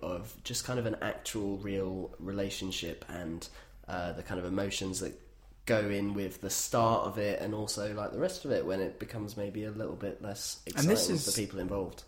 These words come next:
Speaker 2: this is something that people loved about the Arctic Monkeys' early stuff, isn't it? The kind of gritty realness
Speaker 1: Yeah,
Speaker 2: of
Speaker 1: totally
Speaker 2: what they
Speaker 1: relatable.
Speaker 2: did.
Speaker 1: I mean,
Speaker 2: Yeah.
Speaker 1: everything about them, you know, it was just the story of, uh, some young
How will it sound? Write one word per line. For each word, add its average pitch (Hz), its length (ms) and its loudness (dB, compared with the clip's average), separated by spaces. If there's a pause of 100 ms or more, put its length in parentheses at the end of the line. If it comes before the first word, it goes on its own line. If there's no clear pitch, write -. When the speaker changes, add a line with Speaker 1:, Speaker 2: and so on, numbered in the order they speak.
Speaker 2:
this 220 200 4
is 214 80 4
something 143 360 4
that 131 180 4
people 127 260 2
loved 123 360 4
about 117 260 0
the 107 80 0
Arctic 113 240 -2
Monkeys' 113 420 -2
early 113 260 2
stuff, - 320 -6
isn't 120 200 -2
it? - 140 -8
The 113 80 -4
kind 110 280 -2
of 113 180 -6
gritty 107 420 -4
realness 113 840 0
Speaker 1:
Yeah, 190 160 2
Speaker 2:
of 180 100 2
Speaker 1:
totally 165 300 10
Speaker 2:
what 160 100 12
they 165 140 10
Speaker 1:
relatable. 110 240 6
Speaker 2:
did. - 60 -10 (120)
Speaker 1:
I 117 100 4
mean, 127 240 6
Speaker 2:
Yeah. 117 60 4 (380)
Speaker 1:
everything 147 440 8
about 117 340 8
them, 98 300 -2
you 107 120 2
know, 92 240 2 (340)
it 90 200 0
was 98 240 2
just - 580 2
the 101 60 -2
story 107 480 4
of, 98 260 2 (120)
uh, 87 240 -2
some 87 220 -2
young 95 400 0